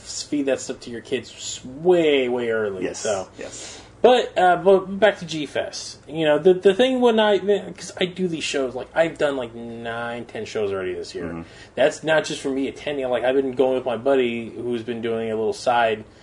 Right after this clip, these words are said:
Speaker 1: business selling at some of these shows. And, like, uh, you know, when I was walking through the dealer room, like,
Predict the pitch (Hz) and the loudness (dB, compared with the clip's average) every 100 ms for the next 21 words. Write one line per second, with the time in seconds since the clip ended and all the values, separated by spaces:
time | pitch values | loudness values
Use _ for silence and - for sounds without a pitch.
0 | - - - 131 107 110 - - 117 104 | -20 -20 -4 -2 0 -4 -4 -2 0 -2
1 | 101 98 98 101 - 98 101 - 262 185 | -4 -6 -8 -8 -8 -8 -8 -2 0 0
2 | 87 - 120 131 113 104 - - - - | -4 -6 -2 -2 -2 -10 -20 -20 -20 -20
3 | - 147 139 127 165 165 170 165 160 151 | 0 0 2 0 0 2 4 6 6 6
4 | 175 170 165 170 156 139 131 123 110 82 | 4 4 0 0 0 2 4 4 -2 -4
5 | - - - - 135 127 | -8 -20 -20 -4 0 0